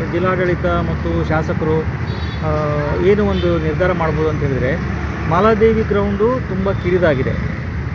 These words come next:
ಈಗ ಈ ರಂಗಮಂದಿರ ಕಟ್ಟಡ ಹೇಗಿದ್ರೂ ಶಿಥಿಲ ಆಗಿರೋದ್ರಿಂದ ಇದನ್ನ ತೆಗೆದ್ರೆ ಇಲ್ಲಿ ನಮಗೆ ಮೂವತ್ತು ಗುಂಟೆ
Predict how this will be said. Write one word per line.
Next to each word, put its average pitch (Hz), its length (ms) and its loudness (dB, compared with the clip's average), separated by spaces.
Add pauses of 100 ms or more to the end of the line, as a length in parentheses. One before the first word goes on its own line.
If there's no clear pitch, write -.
(160)
ಈಗ 208 140 2 (360)
ಈ 226 60 6
ರಂಗಮಂದಿರ 214 520 2
ಕಟ್ಟಡ 202 280 0
ಹೇಗಿದ್ರೂ 185 360 2
ಶಿಥಿಲ 202 280 2
ಆಗಿರೋದ್ರಿಂದ 151 500 4 (720)
ಇದನ್ನ 220 240 6
ತೆಗೆದ್ರೆ 208 640 2 (600)
ಇಲ್ಲಿ 233 180 2
ನಮಗೆ 220 260 2
ಮೂವತ್ತು 220 480 2
ಗುಂಟೆ 214 420 2